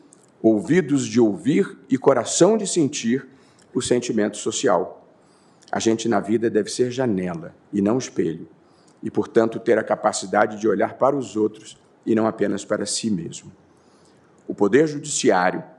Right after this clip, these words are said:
o direito em geral, gravita em torno de dois grandes valores, a justiça e a segurança.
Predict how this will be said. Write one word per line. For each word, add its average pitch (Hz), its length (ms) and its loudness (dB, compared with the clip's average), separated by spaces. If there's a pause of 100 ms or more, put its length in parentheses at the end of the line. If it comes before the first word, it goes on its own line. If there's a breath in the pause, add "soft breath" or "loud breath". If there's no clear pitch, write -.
(320)
o 104 60 -8
direito 139 400 2
em 135 80 0
geral, 117 720 2 (160)
gravita 117 460 0
em 131 80 0
torno 135 380 2
de 113 100 -6
dois 151 320 4
grandes 151 420 2
valores, 101 600 -4 (400)
a 104 80 -6
justiça 151 760 -2
e 135 120 2
a 127 40 0
segurança. 113 760 -2